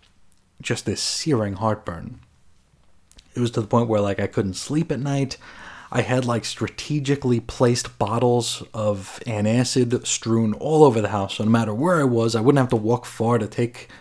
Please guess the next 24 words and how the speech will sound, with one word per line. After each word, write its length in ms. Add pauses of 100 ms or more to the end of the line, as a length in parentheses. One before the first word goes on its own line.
(100)
an 120
antacid 580
or 120
two 380
or 140
three 340
or 120
four 360
or 80
five. 420 (960)
And, 320
uh, 200
instead 400
of 80
just 280
dealing 460
with 160
the 80
fact 300
that 120
my 120
diet 580 (160)
was 180
garbage, 680